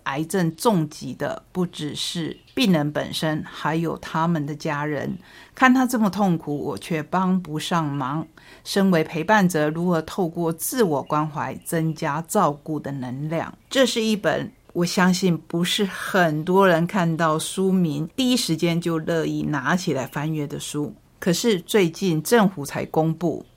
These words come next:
在国人十大死因当中，癌症已经是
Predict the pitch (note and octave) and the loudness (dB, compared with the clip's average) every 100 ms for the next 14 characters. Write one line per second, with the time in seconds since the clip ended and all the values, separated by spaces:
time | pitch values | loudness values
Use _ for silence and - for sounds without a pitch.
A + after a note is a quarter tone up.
0 | _ - A3+ F3+ E3+ F3+ E3 E3 - D#3 | _ 2 2 4 4 4 4 0 -4 -4
1 | F3+ F3+ D#3+ - - D3 - F3 F#3+ F#3+ | 0 0 0 -2 -4 -4 -6 0 0 2
2 | F#3+ F#3 F3+ F3+ F#3+ G3 - - D3+ F3 | 2 4 4 4 2 0 -6 -2 2 2
3 | F3+ F#3+ D3 - F3+ F3+ F3+ | 2 0 0 0 2 2 -2